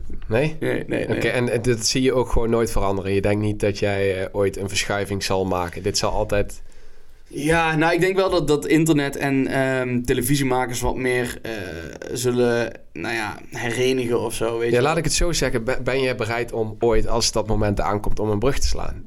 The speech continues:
Speaker 1: Ik denk het wel, toch?
Speaker 2: Ja, weet, ligt er een beetje aan op wat voor manier.
Speaker 1: Hm.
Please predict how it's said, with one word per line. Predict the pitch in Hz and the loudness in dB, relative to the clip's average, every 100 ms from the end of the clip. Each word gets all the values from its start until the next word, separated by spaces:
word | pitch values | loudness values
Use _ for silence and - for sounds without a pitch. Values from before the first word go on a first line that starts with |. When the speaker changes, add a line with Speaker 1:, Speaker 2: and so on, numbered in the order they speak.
| - | -16
Speaker 1:
Ik | - | -8
denk | 185 | -6
het | 175 | -2
wel, | 113 104 | 0 -2
toch? | - - - - - - | -2 -4 -4 -6 -8 0
Speaker 2:
Ja, | 143 147 | 2 4
weet, | 170 170 | 2 4
ligt | 160 202 | 2 4
er | |
een | 175 | 4
beetje | 160 156 | 4 4
aan | 143 | 2
op | |
wat | 131 127 | 0 2
voor | 123 | 0
manier. | 113 110 131 - - | 2 2 0 0 -2
Speaker 1:
Hm. | 107 | -2